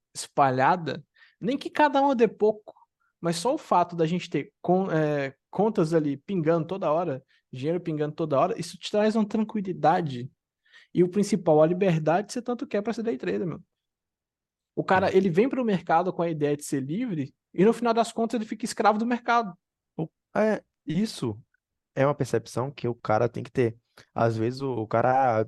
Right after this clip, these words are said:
Speaker 2: vou é, trabalhar com o mercado, pra ter tempo, ter liberdade e tal. Só que o cara opera de nove às doze, aí de duas às seis, pega o O T C, opera de madrugada.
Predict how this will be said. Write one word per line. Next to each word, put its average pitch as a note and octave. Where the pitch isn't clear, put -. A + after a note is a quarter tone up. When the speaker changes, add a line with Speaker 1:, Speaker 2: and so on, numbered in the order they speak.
Speaker 2:
vou G#2+
é, A2
trabalhar G#2
com -
o -
mercado, A#2
pra -
ter -
tempo, A2+
ter -
liberdade G#2+
e -
tal. A2
Só -
que -
o C#3
cara C3
opera A#2+
de A#2
nove C3
às B2+
doze, B2
aí A2
de A2+
duas A2+
às A2
seis, G#2+
pega B2
o C#3
O -
T C3+
C, A#2+
opera A#2
de C#3
madrugada. B2